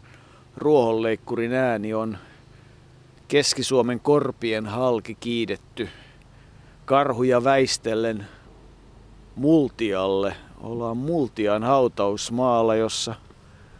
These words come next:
istutukset ovat kauneimmillaan. Mitä, Arto, hortonoomin apulaisena emeritus sanot näistä istutuksista?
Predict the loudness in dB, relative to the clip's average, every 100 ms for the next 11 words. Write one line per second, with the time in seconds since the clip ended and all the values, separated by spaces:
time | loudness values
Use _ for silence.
0 | -20 -20 -20 -20 0 2 4 2 0 0
1 | 0 2 2 2 0 2 4 4 4 2
2 | 2 4 6 4 2 -4 -12 -20 -20 -20
3 | -20 -20 -16 -4 -2 4 6 6 4 0
4 | 0 0 0 -16 -20 -20 -20 -20 -20 -20
5 | -20 -20 -2 2 4 4 2 2 2 -2
6 | -6 -20 -6 0 2 4 6 6 2 4
7 | 6 6 6 4 0 -2 -4 2 4 4
8 | 0 -2 -2 -2 -4 -6 -10 -10 -8 -8
9 | -8 -10